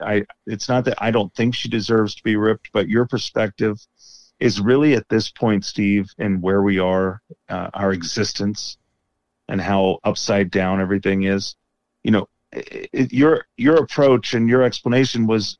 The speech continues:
the only way you can do it. And it's to almost throw your arms up in the air and say, "And this is where we are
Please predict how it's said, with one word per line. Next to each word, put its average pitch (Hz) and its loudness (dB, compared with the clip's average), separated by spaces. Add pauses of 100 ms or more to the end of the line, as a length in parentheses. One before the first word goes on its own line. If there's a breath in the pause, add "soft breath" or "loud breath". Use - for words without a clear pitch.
the 117 0
only 147 4
way 135 4
you 123 2
can 107 -2 (240)
do 180 4
it. 123 2
And 123 -2
it's 113 -4
to 131 -2
almost 139 -2
throw 127 2
your 135 4
arms 123 0
up 117 0
in 110 -2
the 110 2
air 113 2
and 107 0
say, 104 2
"And 101 0
this 127 0
is 135 -4
where 107 2
we 101 0
are 82 -4